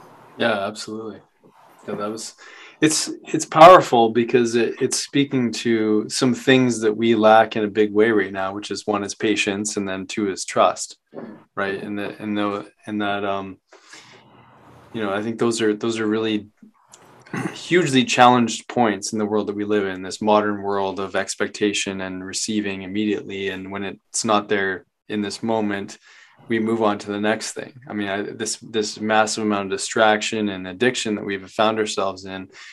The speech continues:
has really, you know, pulled us away from our center. You know, as you're speaking, I couldn't help but think, like, "Well, what would it look like if I just really connected with that, you know, that most pure, most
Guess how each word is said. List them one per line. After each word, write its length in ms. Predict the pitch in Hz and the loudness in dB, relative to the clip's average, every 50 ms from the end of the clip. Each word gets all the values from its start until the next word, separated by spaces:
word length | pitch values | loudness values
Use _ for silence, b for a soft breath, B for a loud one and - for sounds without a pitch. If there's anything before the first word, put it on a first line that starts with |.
| b b | b b
has 160 | - 110 104 104 | -8 -6 -2 0
really, 380 | 104 104 101 98 98 95 - _ b b b b b b b b b b - | 0 2 2 0 -2 -4 -8 _ b b b b b b b b b b -6
you 80 | 113 | -6
know, 40 | 107 107 | -6 -2
pulled 240 | - 117 113 107 | 2 4 4 4
us 140 | 107 104 - 104 | 4 2 0 -2
away 220 | 98 98 95 92 | -2 -2 -2 -4
from 240 | - - 98 95 95 | -6 -8 -8 -6 -6
our 100 | 92 90 | -6 -6
center. 640 | - - 107 104 117 113 - - - - - _ _ - | -4 -4 -4 -4 -4 -4 -6 -8 -10 -10 -14 _ _ -4
You 100 | 113 107 | -2 -2
know, 140 | 104 101 98 | 0 0 0
as 440 | 98 - 85 87 101 117 135 127 | -2 -4 -6 -4 0 2 2 2
you're 80 | 131 127 | 2 2
speaking, 380 | 120 - - 147 156 156 127 113 | 0 2 4 4 4 6 4 4
I 80 | 110 | 2
couldn't 200 | 107 - 123 120 | 2 0 0 2
help 180 | 123 123 127 123 | 2 2 2 0
but 80 | 107 | -4
think, 260 | - - 120 113 110 - | -2 -2 -2 -2 2 2
like, 160 | 113 107 110 | 2 2 4
"Well, 140 | 123 127 117 | 2 2 4
what 160 | 123 131 - | 4 4 4
would 100 | 139 123 | 4 2
it 60 | 120 | 2
look 260 | 117 113 135 143 - - | 4 4 4 4 4 4
like 200 | 113 104 101 - | 4 4 4 4
if 80 | - | 4
I 100 | 107 110 | 4 4
just 220 | 104 107 104 - 113 | 6 4 2 0 2
really 260 | 110 110 107 107 104 | 4 4 6 4 4
connected 460 | 104 - 107 107 107 107 107 - 107 | 2 0 2 4 4 4 4 2 2
with 160 | 104 104 104 - | 4 2 4 4
that, 300 | - 98 98 101 - - b b b b b b b b b b b - - - | 4 6 6 4 2 -2 b b b b b b b b b b b -20 -18 -10
you 100 | - 113 | -6 -4
know, 220 | 104 101 101 98 - - | -4 -4 -4 -6 -6 -2
that 220 | 107 101 98 - - - _ _ _ _ _ _ _ _ - B B B B B - _ - 107 - - | 0 0 0 -2 -6 -20 _ _ _ _ _ _ _ _ -18 B B B B B -20 _ -16 -16 -16 -16
most 540 | - - - 117 113 110 107 - - - - | -14 -12 -6 -2 -2 -2 -2 -2 -6 -12 -10
pure, 500 | - - - 131 123 120 117 117 117 113 | -6 0 4 6 6 6 6 6 6 4
most 560 | 110 107 107 107 107 107 104 - - - _ | 4 4 4 4 4 2 2 -2 -6 -8 _